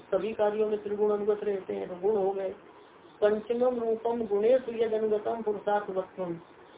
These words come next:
पंचम रूप क्या है? गुणेषु यदनुगतम, गुण, गुणेषु अनुगतम, गुणों में अनुगत जो, गुणेषु अनुगतम यत्, गुणों में अनुगत जो पुरुषार्थवत्वम करते हैं, पुरुषार्थ साधकत्व,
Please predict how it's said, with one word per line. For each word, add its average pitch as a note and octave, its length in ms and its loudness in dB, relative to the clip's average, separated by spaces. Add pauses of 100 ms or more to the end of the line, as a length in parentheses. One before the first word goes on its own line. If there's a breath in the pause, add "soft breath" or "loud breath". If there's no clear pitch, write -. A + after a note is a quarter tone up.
पंचम G#3 440 -2
रूप A#3 200 -2
क्या G#3 260 2
है? A3 240 2
गुणेषु G#3+ 460 2
यदनुगतम, A3 760 2 (420)
गुण, G3 220 8
गुणेषु G#3 600 4
अनुगतम, G#3+ 460 2
गुणों G3+ 420 4
में A#3 140 2
अनुगत G#3+ 460 0
जो, G#3 260 4 (640)
गुणेषु G#3 360 0
अनुगतम G3+ 420 -2
यत्, - 680 -4
गुणों G#3 320 4
में A3+ 100 2
अनुगत G3+ 400 0
जो G#3+ 180 2
पुरुषार्थवत्वम G#3 1000 -2
करते G#3+ 280 0
हैं, A3+ 100 0
पुरुषार्थ G3+ 500 -2
साधकत्व, F3 600 -2